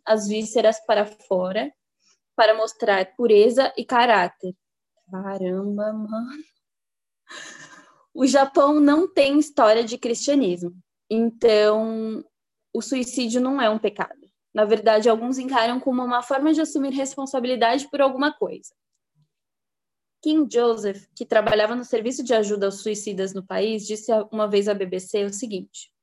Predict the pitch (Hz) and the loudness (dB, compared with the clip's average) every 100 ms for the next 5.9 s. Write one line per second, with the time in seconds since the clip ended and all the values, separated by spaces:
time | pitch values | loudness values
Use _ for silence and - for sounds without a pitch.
0 | - 196 202 - - - - _ - 220 | -10 -6 -6 -6 -14 -20 -20 _ -12 -10
1 | 208 - 262 294 339 285 247 226 220 226 | -8 -8 -6 -2 0 0 0 -2 -2 -2
2 | 220 208 208 196 196 202 247 233 233 285 | -2 -2 -2 -4 -6 -8 -4 -4 -2 -2
3 | 302 339 285 196 175 _ - - _ _ | 0 -2 -2 -6 -14 _ -20 -20 _ _
4 | _ _ - 240 233 233 233 220 220 214 | _ _ 2 2 2 -2 -2 -2 -4 -6
5 | - 226 - 240 247 - 170 - | -8 -8 -6 -8 -6 -10 -12 -16